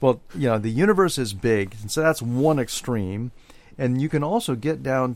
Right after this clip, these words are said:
to the tiniest portion of the universe, and you just keep cutting it and cutting it and cutting it. Where does that begin? Well, down to the size of a, of an individual quark.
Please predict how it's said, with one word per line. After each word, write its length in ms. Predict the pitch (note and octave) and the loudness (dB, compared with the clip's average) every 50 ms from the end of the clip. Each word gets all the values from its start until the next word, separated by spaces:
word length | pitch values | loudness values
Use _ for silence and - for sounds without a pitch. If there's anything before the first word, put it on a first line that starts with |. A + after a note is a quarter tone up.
| - | -8
to 100 | - - | -10 -10
the 140 | A#2 A#2 B2 | -6 -6 -8
tiniest 880 | - - - - - - D#3+ F#3+ G3+ G3 F3 C3 G#2+ F#2 - - - _ | -8 -8 -10 -8 -4 -2 0 0 0 0 0 0 0 -2 -4 -6 -12 _
portion 460 | - - B2 A2+ A2 G2 - - E2+ | -10 -4 -2 -2 -2 -2 -4 -6 -8
of 100 | D#2+ D#2 | -8 -6
the 80 | D#2 G2 | -6 -6
universe, 640 | G2 G2 F#2 F#2 E2+ F#2+ G#2+ C3 C3 - - - - - - - - - - | -6 -4 -4 -6 -4 -4 -4 -4 -4 -6 -10 -12 -12 -18 -20 -20 -20 -12 -4
and 100 | C#3 C3 | -2 0
you 100 | C#3 D3 | 0 0
just 200 | C3 C3+ - - | 0 -4 -8 -8
keep 240 | - C3+ B2+ - - | -8 -8 -8 -8 -10
cutting 360 | - - D#3+ D#3+ D#3 D#3+ D3 | -8 -2 -2 -2 0 0 -2
it 100 | C3 A#2 | -4 -4
and 140 | - A2+ A2 | -6 -12 -10
cutting 320 | - - C#3+ C3 C3 A#2 | -6 -6 -4 -4 -4 -6
it 20 | G#2+ | -6
and 140 | G#2+ A#2 - | -8 -10 -8
cutting 260 | - D3+ D#3+ D3 B2 | -6 -4 -4 -4 -4
it. 100 | A2+ G#2 | -6 -4
Where 140 | A2 B2+ C3 | -4 -2 -2
does 140 | A#2+ G#2+ | -2 -4
that 240 | A2 C#3+ E3+ F3+ D#3 | -2 -2 -4 -4 -4
begin? 500 | - A2+ G#2+ G#2+ G2+ E2 F2+ A2 B2+ C3 - - - - - - - - | -8 -8 -6 -6 -6 -6 -4 -6 -6 -8 -8 -14 -20 -20 -20 -20 -10 -4
Well, 340 | A#2+ A2+ G#2+ A2 A2 A2+ - - A2+ | -2 0 0 0 -2 -4 -8 -8 -4
down 320 | A#2+ B2 C3+ C#3+ C#3+ B2+ | -2 -2 0 -2 -4 -6
to 160 | - - A#2 | -6 -8 -8
the 120 | G2+ G#2 G2+ | -6 -6 -4
size 760 | - - - B2+ A#2+ A#2+ A#2+ A#2 A#2 A#2 A#2 A2 A2 - - - - - | -4 -2 0 0 0 2 0 2 0 0 -2 -2 -6 -8 -10 -10 -6 -4
of 180 | G#2 G2 G2 | -4 -4 -4
a, 140 | G2+ F#2+ - | -6 -8 -6
of 160 | - G#2+ F#2+ G#2 | -6 -6 -4 -4
an 140 | G2 - - - | -6 -6 -4 -4
individual 1080 | C3 C3 C3+ B2 A#2 G#2 - A#2+ B2 B2 A2+ G#2 A#2 A2+ G#2+ G#2+ G#2+ G#2 G#2 G2+ - - - | -2 -2 -2 -2 -4 -4 -2 0 0 0 -2 -4 -8 -6 -6 -4 -4 -4 -4 -6 -8 -10 -16
quark. 600 | - - C3 C3+ C3+ G#2+ G2 - - - - | -10 -6 -2 0 2 2 0 0 -4 -14 -18